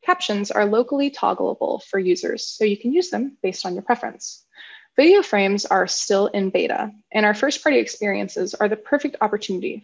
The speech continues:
for us to try out new features like this. Because we operate at such a large scale,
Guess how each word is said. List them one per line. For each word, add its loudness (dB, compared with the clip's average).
for -2
us -2
to -4
try -2
out 0
new -6
features -10
like -10
this. -12
Because -2
we 0
operate 4
at -6
such -2
a -2
large -2
scale, -4